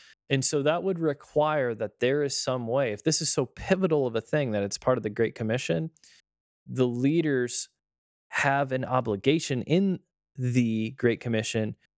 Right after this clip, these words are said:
to make disciples, to teach them to obey all that I've commanded you. And so they have to train them up, and you can't train them up unless you're actively teaching them and leading them out to do it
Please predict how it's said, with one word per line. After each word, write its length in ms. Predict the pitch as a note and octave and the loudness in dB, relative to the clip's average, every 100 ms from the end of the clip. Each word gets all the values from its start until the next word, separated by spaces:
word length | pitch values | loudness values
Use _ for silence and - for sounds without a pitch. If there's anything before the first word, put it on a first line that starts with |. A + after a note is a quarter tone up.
| _ - | _ -4
to 340 | - B2 A#2 A2+ | -2 0 -2 0
make 260 | B2+ C#3+ | 0 0
disciples, 720 | C#3+ - C3 A#2+ A#2 A2+ - - _ | 0 0 -2 -2 0 0 -2 -14 _
to 120 | - A2 | -6 -4
teach 420 | - F3 E3 - | 2 2 0 0
them 220 | C#3+ C#3+ | 0 0
to 240 | - C3+ | 0 2
obey 380 | B2 A#2 B2 C3+ | 2 2 0 2
all 200 | A#2 A#2+ | 2 0
that 160 | A#2+ A2+ | 0 -2
I've 240 | A2 G#2+ | -2 -4
commanded 640 | - G#2 C3 E3 C3 G#2 G#2 | -6 -2 0 0 -2 -4 -8
you. 220 | F#2 - _ - - - | -8 -10 _ -20 -12 -6
And 100 | A#2 | -2
so 160 | C3 | 0
they 280 | A#2 C#3+ F3 | 0 0 0
have 280 | E3+ E3 - | -2 -4 -4
to 320 | - C#3 B2+ _ - - | 0 0 0 _ -20 -8
train 540 | - - D#3 E3+ F3+ D3+ | -4 0 2 2 0 -2
them 200 | C3 A#2 | -2 -2
up, 300 | D#3+ D#3+ - _ _ - | 0 0 -2 _ _ -6
and 80 | B2+ | -2
you 120 | C3 | -2
can't 320 | - F3 - | 0 -2 0
train 380 | - D3 D#3 E3+ | -4 0 0 0
them 180 | D#3 C#3 | 0 0
up 220 | D#3+ D#3 | 0 0
unless 340 | A#2+ B2+ A#2+ - | -2 -2 -2 0
you're 200 | B2 A#2 _ _ _ _ _ - | -2 -2 _ _ _ _ _ 0
actively 720 | C#3 D#3+ E3 C#3 C#3+ C3+ C3+ _ _ - | 0 2 0 2 2 2 -2 _ _ -8
teaching 440 | - E3+ - C#3 | 0 0 2 0
them 240 | B2 A#2 A2 _ _ | 0 -2 -4 _ _
and 280 | B2+ B2 A#2+ | 0 2 2
leading 380 | C#3+ G3+ F#3 D#3+ | 2 4 2 2
them 180 | D3+ - | -2 0
out 320 | D#3 E3 - | 0 0 -2
to 120 | - A2+ | -2 -2
do 300 | B2+ F#3+ D#3+ | 0 2 2
it 220 | G#2+ | 0